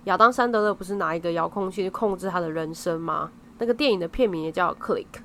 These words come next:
那我是在哪里听到 Target 呢？其实是在 Netflix 上面的一个 stand-up comedian，脱口秀的演员 Taylor Tomlinson，他是一个才二十八岁的美国 California 加州人，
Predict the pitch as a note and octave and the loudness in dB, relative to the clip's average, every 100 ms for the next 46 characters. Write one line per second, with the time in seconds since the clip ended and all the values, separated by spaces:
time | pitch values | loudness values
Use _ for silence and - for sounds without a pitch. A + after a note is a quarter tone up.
0 | - - - A#3 C4 D#4 C4+ A3+ A3+ F#3 | -20 -8 2 2 4 4 4 4 2 2
1 | G#3+ G#3 - A3+ A3 G3+ F3+ F3+ F3+ - | 2 2 4 2 2 -2 -2 -2 -4 -8
2 | - - A3 A3+ A#3+ G#3 A3 C#4+ D4 C4+ | -18 -2 0 2 2 2 4 0 0 -2
3 | G3+ A#3+ A3+ G#3 F#3 F3 F3 F3 D3 - | 2 2 2 0 -2 -4 -2 -2 -2 -6
4 | - - - A#3 A3+ G#3+ - G3 G3+ G3 | -20 -18 0 4 6 4 4 0 2 0
5 | D#3+ - - - C4 C4+ B3+ F3 - A3 | -2 -4 -14 2 6 8 6 2 2 2
6 | F#3+ E3 D#3 C#3+ D3+ D3+ - - B3+ B3+ | 2 -2 -6 -8 -8 -10 -14 0 2 4
7 | B3 A#3+ A#3+ A3+ A3 G#3+ F#3+ - - - | 4 4 2 2 -2 -2 -4 -4 -8 -20
8 | - - C#4 E4 D4+ B3+ A3+ G#3 - C4 | -6 -2 -2 0 2 4 2 0 0 0
9 | A3+ G#3+ A3 G3+ G3+ G#3+ F3+ D#3+ D#3 D3+ | 0 2 4 4 2 -2 -2 -2 -4 -6
10 | - E3 E3+ - F#3+ F3 G3 G#3 F#3+ E3+ | -4 -4 -4 -2 -2 0 -2 -2 -2 -4
11 | F#3+ F3+ F3+ F3+ F3+ D3+ | -2 -2 0 0 0 -4